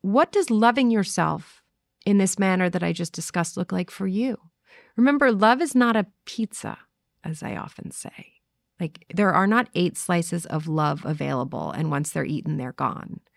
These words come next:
Like, imagine a pizza that every time you took a slice away, another slice magically replaced it. That's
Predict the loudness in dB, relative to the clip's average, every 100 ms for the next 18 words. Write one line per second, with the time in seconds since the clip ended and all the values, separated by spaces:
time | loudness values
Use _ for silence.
0 | _ -20 -12 -6 2 4 6 6 4 0
1 | 0 0 -2 0 -2 -2 -10 -20 -4 -2
2 | 2 2 4 2 2 0 2 4 2 0
3 | -6 _ -4 -2 0 0 -2 -2 0 0
4 | -2 -2 0 -2 2 4 4 2 -2 -6
5 | -6 -8 -8 -12 -12 -12 -10 -12 -12 -16
6 | -14 -14 -12 -14 -16 -16 -18 -20 -20 _
7 | _ _ _ _ _ _ _ _ _ -8
8 | -8 -8 -18